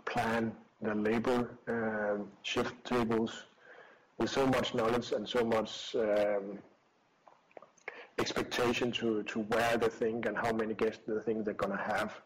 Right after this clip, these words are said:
uh, during the night or lunch, and, uh, they have to plan after that carefully. Uh, so we're following up on that, and, uh,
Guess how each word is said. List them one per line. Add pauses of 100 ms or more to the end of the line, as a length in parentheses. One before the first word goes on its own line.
uh,
during
the
night (100)
or
lunch, (600)
and,
uh, (100)
they
have
to
plan
after
that (200)
carefully. (440)
Uh,
so
we're
following
up
on
that,
and,
uh,